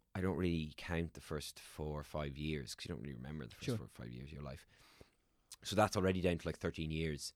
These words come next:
Speaker 1: and I've been in Dublin thirteen years.
Speaker 2: Mm.
Speaker 1: Um, and when I've been older and developing and learning things about the world, um, so if you feel more comfortable in the city, anywhere I travel to,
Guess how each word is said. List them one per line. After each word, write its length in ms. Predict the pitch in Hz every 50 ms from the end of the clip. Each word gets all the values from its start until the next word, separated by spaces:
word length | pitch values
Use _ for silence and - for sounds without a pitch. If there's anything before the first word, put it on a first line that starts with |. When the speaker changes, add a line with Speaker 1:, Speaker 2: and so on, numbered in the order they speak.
| _
Speaker 1:
and 100 | - 87
I've 60 | 87 -
been 120 | 85 82
in 60 | 82
Dublin 380 | - 87 85 73 80 76 73 71 -
thirteen 340 | - - 76 - 78 73 73
years. 380 | 73 73 73 - - - - - 120
Speaker 2:
Mm. 180 | 113 104 101 110 - - - - _ -
Speaker 1:
Um, 560 | 85 85 82 80 80 80 78 78 76 71 - _ _ -
and 200 | 82 80 78 76 76
when 100 | 78 76
I've 80 | 73
been 140 | - 78 76
older 440 | - 78 80 80 80 71 73 67 - -
and 120 | - 73 73
developing 500 | 71 73 78 78 76 - 82 71 67 -
and 140 | - 71 73
learning 320 | 73 73 76 76 76 73 69
things 380 | - 76 71 71 71 67 - - -
about 200 | 71 73 71 - -
the 60 | 78
world, 400 | 76 78 78 78 71 69 - - - - - - - - -
um, 480 | 82 85 82 82 80 78 78 76 71 65 - _ _ _ _ _ _ _ _ _ - - - - _ _ _ _ _ _
so 120 | - - 131
if 100 | 135 127
you 80 | 147
feel 200 | 120 - 131 117
more 200 | 110 107 104 101
comfortable 380 | - - 101 95 90 98 92 80
in 100 | 90 90
the 60 | 85
city, 500 | - - - 95 85 90 87 87 85 82 -
anywhere 300 | 98 101 101 98 98 95
I 40 | 90
travel 420 | - - - 98 92 87 90 92 82
to, 560 | - 92 90 87 87 87 85 85 85 82